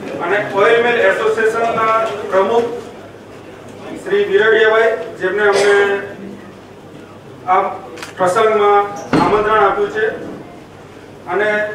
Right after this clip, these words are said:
બીજા ઓઇલ મિલના ઓનર્સ અને બીજા ભાઈઓનું હાર્દિક સ્વાગત કરું છું. હવે જેમ હમણાં એક વડીલ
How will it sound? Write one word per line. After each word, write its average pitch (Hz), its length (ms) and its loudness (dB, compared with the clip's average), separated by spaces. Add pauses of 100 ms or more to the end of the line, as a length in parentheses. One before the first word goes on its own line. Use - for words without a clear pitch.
બીજા 226 240 0
ઓઇલ 220 360 4
મિલના 226 240 0
ઓનર્સ 214 480 2
અને 208 320 0
બીજા 202 300 0
ભાઈઓનું 196 500 2
હાર્દિક 175 300 -2
સ્વાગત 180 360 -2
કરું 180 220 0
છું. - 180 -10 (1300)
હવે 240 380 4
જેમ 233 300 2
હમણાં 240 480 4
એક 214 160 -4
વડીલ 240 420 0